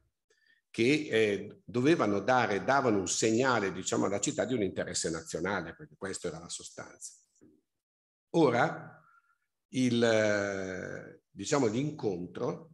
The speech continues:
Eh, che è l'argomento, diciamo, di questa veloce notazione, avviene appunto nel sessantacinque, viene registrato, e io per esempio posseggo una sbobinatura come molti altri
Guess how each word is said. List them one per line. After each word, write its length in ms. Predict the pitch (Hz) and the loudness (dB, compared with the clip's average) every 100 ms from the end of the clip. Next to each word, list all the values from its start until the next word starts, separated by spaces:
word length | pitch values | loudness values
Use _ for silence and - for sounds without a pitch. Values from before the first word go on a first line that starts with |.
| _ | _
Eh, 480 | - 95 92 87 92 - _ - | -10 -8 -8 -10 -16 -20 _ -2
che 100 | 104 | 0
è 20 | |
l'argomento, 720 | 95 95 92 92 110 104 90 | 0 -6 -4 -2 2 0 -2
diciamo, 320 | 82 - 95 | -10 -8 -6
di 80 | 92 | -6
questa 300 | - 98 95 | -6 -6 -6
veloce 640 | 87 92 95 104 - 98 87 | -6 -4 -4 -4 -2 -4 -4
notazione, 1120 | 92 - 95 - 95 85 85 107 151 - _ _ _ _ - | -8 -8 -10 -8 -6 -6 -6 -6 -6 -12 _ _ _ _ -4
avviene 340 | 151 131 127 | -2 2 2
appunto 400 | 151 107 101 117 | 0 0 -2 0
nel 200 | 110 101 | -2 -2
sessantacinque, 1500 | - - - 110 - 95 - 175 - 135 107 107 156 170 - - | -8 -8 -6 -4 -4 -4 -4 -4 -2 -2 -4 -2 0 0 -2 -4
viene 240 | 104 98 | -2 -2
registrato, 1200 | 95 95 143 - - 92 87 - 139 - - - _ _ _ _ _ | -4 -4 -4 -4 -2 -2 -4 -2 -2 -2 -10 -20 _ _ _ _ _
e 120 | 160 | 4
io 640 | 151 101 - 135 160 107 | 4 2 -4 4 6 6
per 160 | - 101 | 2 0
esempio 460 | 101 120 123 104 82 | 4 4 4 0 -2
posseggo 580 | 107 - 127 117 101 | -2 0 2 2 2
una 160 | 98 104 | 0 2
sbobinatura 760 | 101 104 98 101 98 143 113 | 2 0 2 0 0 2 0
come 220 | 90 95 95 | 0 -2 0
molti 400 | 101 104 101 87 | -2 -2 -4 -2
altri 640 | 98 95 - 85 87 | -2 -4 -6 -10 -10